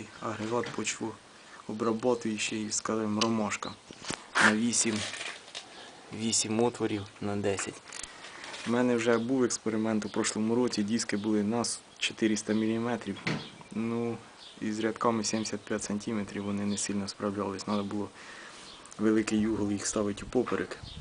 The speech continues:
Трошки робили прекрасно. А це достав отакий диск.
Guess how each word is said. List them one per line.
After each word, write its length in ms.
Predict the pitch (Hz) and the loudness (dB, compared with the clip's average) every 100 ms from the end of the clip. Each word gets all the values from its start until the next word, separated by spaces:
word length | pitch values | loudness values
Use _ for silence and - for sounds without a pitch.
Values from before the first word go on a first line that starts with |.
| - - - 101 | -12 -10 -8 -6
Трошки 400 | - 117 - 107 - - - - - - - - - - - - | -2 0 0 -2 -6 -10 -6 -2 -2 -6 -16 -12 -14 -14 -14 -2
робили 400 | 117 113 135 120 | 0 4 4 4
прекрасно. 560 | - - - - - - - - - - - - - - - | 0 -2 2 2 2 -2 0 0 0 -2 2 2 2 -4 -2
А 80 | |
це 220 | 104 - 117 | -2 0 0
достав 360 | 110 - 113 | 0 -2 -2
отакий 380 | 107 - 101 107 110 | 0 2 2 2 0
диск. 220 | 147 151 | -2 -2